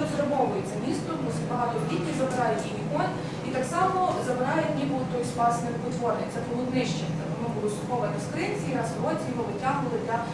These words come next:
привселюдного почитання. Вони цю скриньку забирають і, перевозячи її до, е, на захід, до Риму, десь, як вважається, як вже описується пізніше в тих історіях, що цей корабель, напевно, що потонув, тобто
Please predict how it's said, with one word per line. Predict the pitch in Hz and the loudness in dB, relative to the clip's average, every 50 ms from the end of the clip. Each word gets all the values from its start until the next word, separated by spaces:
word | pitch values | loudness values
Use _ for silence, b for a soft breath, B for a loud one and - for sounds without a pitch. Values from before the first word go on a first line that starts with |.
| B - | B -4
привселюдного | - - - - 233 233 247 254 - - - - - | -2 -2 -2 0 -2 -2 -2 -2 -2 -2 -2 -2 -4
почитання. | - - - - - - - - - - B B B B B - | -4 -4 -4 -4 -2 -4 -4 -4 -4 -4 B B B B B 0
Вони | 262 359 370 - | 0 0 0 0
цю | 330 320 | -2 -2
скриньку | - 320 320 302 277 262 262 254 | -2 -2 -2 -2 0 -2 0 0
забирають | 247 254 240 233 262 - 392 403 359 - - | 0 0 0 0 2 2 2 2 0 0 -2
і, | - - | -2 0
перевозячи | 277 269 277 277 320 339 349 339 - - - - - - - | 0 0 0 0 0 0 0 0 0 -2 -2 -2 -2 -2 -2
її | - - 415 - - - - - - - - - - - - - - | -2 -2 -2 -2 -2 -4 -6 -6 -6 -6 -6 -4 -4 -4 -4 -2 0
до, | - 240 - - - - | 0 2 2 2 2 0
е, | 202 202 202 | 0 0 0
на | 233 226 226 240 | -2 0 0 2
захід, | 247 - - - - - 453 | 2 2 0 0 -2 -2 -2
до | 466 466 - | -2 0 0
Риму, | - 330 330 320 311 320 311 311 B B B - - - | 0 0 0 0 0 0 -2 -2 B B B -4 0 0
десь, | 269 277 277 - - - 240 | 2 2 2 0 -2 -2 -4
як | 233 - 240 | -2 -2 0
вважається, | 254 254 254 247 233 233 214 - 233 226 | 0 2 4 4 2 2 0 -2 -2 -2
як | 214 - | -2 -2
вже | - 233 220 | -2 -2 -2
описується | - 254 240 - - - - - - - | 0 0 0 0 0 -2 -2 -2 -4 -4
пізніше | - - - - - - - | -4 -4 -4 -4 -4 -4 -4
в | - | -4
тих | 403 392 - - - | -4 -4 -4 -4 -4
історіях, | - - 349 381 403 359 330 349 330 349 B B B B - - | -4 0 2 2 2 2 2 0 0 -2 B B B B -4 -2
що | 262 254 233 - - | 0 0 0 0 0
цей | 320 320 - | 2 2 2
корабель, | 277 262 262 262 247 254 247 226 | 2 4 4 6 4 4 4 2
напевно, | - 233 233 233 - - | 0 -2 -2 -2 -2 -2
що | - - 247 | -2 -2 -2
потонув, | 247 254 254 262 269 415 427 - - | -2 0 0 0 0 0 0 0 -2
тобто | - - - | -4 -2 0